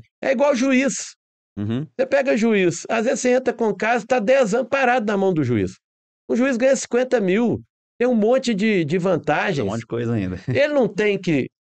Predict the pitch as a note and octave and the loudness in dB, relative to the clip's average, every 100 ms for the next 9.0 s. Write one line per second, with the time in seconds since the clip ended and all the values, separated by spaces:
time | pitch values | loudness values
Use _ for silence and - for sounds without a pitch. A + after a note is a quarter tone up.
0 | - F#3+ D#3+ F3+ G3+ A3+ G3+ G3+ G3 F#3+ | -4 0 0 0 0 -2 0 -2 -2 -2
1 | G#3 B3 A3+ B3+ E3+ - D3 C3 G#3 F#3+ | -2 0 0 0 0 -2 -2 -2 -2 -2
2 | F#2+ - _ _ _ _ - C4+ - C4+ | -4 -10 _ _ _ _ -2 -2 -2 -2
3 | C4 C#4 - A3+ B3+ - C4 A#3 G#3+ A3 | -2 0 0 2 0 -2 -2 2 2 2
4 | A3+ G#3 G3+ F3 G3+ G3 F3+ C3+ D3+ A3+ | 0 0 -2 0 0 0 0 0 2 0
5 | C3+ - _ _ _ - - A#3 D#3 - | -2 -8 _ _ _ -8 -4 0 0 2
6 | F3+ G#3 A3 A#3 - C5 G4 A#3+ - _ | 0 0 -2 -2 0 0 0 -2 -8 _
7 | _ G#3 E3 D3 F3+ E3+ F3 D#3 B2+ C#3 | _ -4 -2 -2 0 0 0 -2 -2 0
8 | B2+ B2+ B2 C3 A2 A#2 G2+ G#2+ D#3+ A#2+ | 0 0 -4 -2 0 -2 -2 -2 -2 -2